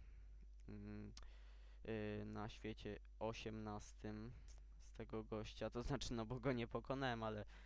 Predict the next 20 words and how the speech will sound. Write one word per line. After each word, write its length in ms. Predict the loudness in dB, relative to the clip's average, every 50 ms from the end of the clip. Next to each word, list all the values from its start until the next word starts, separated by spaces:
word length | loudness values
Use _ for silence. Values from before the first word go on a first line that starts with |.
| -10 -8 -6
no 80 | -6 -6
w 60 | -2
końcu 300 | 0 0 0 0 -2 -2
muszę 260 | -4 -2 -2 -2 0
go 100 | 0 0
pokonać, 560 | 2 2 0 4 4 4 4 4 2 0 -2
nieważne 440 | -2 0 2 4 4 4 2 0 -2
czy 160 | -2 -2 -4
mi 140 | -4 -4 -6
się 160 | -2 0 2 4
dropnie, 420 | 4 4 4 4 2 0 -2 0
czy 140 | 0 -2 0
nie, 120 | 2 4
ale 200 | 4 4 4 2
no 120 | 2 2 2
muszę 320 | 2 2 0 0 -2 -2
go 140 | -2 -2 -2
pokonać 440 | -2 -4 -6 -4 -2 -2 -2 -2 -4
w 100 | -8 -4
końcu. 580 | -2 -2 -2 -2 -4 -4 -4 -2 0 0 -2